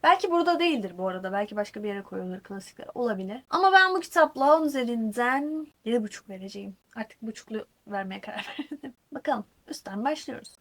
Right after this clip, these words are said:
Buranın genel kullanımı güzel olmuş bu arada. O kadar alan değerlendirmeli olmuş ki. Küçük bir alan ama gayet iyi kullanılmış diye düşünüyorum. Baksanıza yani tama-, tamam doldurulmuş rafın neredeyse.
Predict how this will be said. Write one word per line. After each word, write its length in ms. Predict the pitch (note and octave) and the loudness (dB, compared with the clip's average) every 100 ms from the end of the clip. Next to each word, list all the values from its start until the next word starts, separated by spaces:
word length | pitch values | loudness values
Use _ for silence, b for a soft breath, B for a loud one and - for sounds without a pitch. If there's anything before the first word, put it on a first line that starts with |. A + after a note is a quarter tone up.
| C#4 | -4
Buranın 480 | C4+ A#4+ B4+ G4 | 2 4 4 4
genel 340 | C#4 C#4+ F#4 G4 | 4 4 6 4
kullanımı 480 | F#4 C4 C4 D4+ E4 | 2 2 4 4 2
güzel 280 | C4 A#3 A3+ | 2 4 4
olmuş 340 | G3 F#3 - | 0 -4 -8
bu 60 | F#3+ | -6
arada. 340 | F#3+ F#3 F#3+ - | -4 -2 -4 -4
O 60 | |
kadar 320 | A#3 C4 D4+ D4 | -2 6 6 6
alan 360 | A3+ C4 C#4 | 4 4 6
değerlendirmeli 680 | A#3+ B3 A#3+ A#3+ A#3+ A#3+ B3 | 4 4 4 2 0 0 2
olmuş 360 | B3 B3+ E4 - | 0 0 -6 -8
ki. 200 | - F#3+ - | -6 -6 -8
Küçük 280 | - - - | -16 -8 0
bir 60 | |
alan 380 | A3 G#3 G#3+ D#4 - _ _ | 2 4 4 2 -4 _ _
ama 260 | C#4 D#4+ F4+ B4 _ _ A#3 | 4 4 4 0 _ _ 0
gayet 340 | B3+ C4+ C4+ | 2 2 0
iyi 120 | C4+ | -8
kullanılmış 560 | B3+ G#3+ G3 G3 F#3+ - | -6 -6 -6 -6 -8 -8
diye 140 | G3+ | -8
düşünüyorum. 500 | G3 - G3+ G3+ G3+ - | -8 -10 -8 -8 -8 -10
Baksanıza 480 | A3+ A3 F4+ C#4 G#3 | -10 -8 -6 -6 -4
yani 320 | G#3 G#3 G#3+ _ | -4 -4 -8 _
tama-, 300 | - A#3 B3 - | -8 -4 -4 -6
tamam 360 | D4 C#4 C4 C#4+ | -2 -2 0 0
doldurulmuş 560 | C4 C4 C4 C4 - | -2 -2 -6 -8 -8
rafın 260 | A#3 - G3 | -12 -8 -8
neredeyse. 560 | F#3+ F#3+ G3 - C#4+ | -8 -10 -12 -14 -16